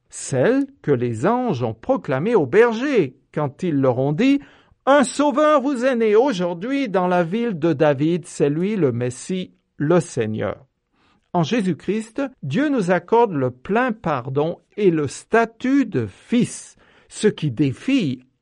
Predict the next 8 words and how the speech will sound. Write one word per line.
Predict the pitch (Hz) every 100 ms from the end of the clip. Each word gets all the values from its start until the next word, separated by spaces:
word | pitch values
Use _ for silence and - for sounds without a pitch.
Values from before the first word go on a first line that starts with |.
| 139
l'imagination. | 127 180 202 214 170 107 - - - _ _ _ _
Supposons | - 247 220 254 311
que | 220 151
le | 131 143
juge | 135 123 147 247 220 160 110 123 - _
d'une | - 135 123
petite | 110 127 156 190 202
ville | 254 269 262 262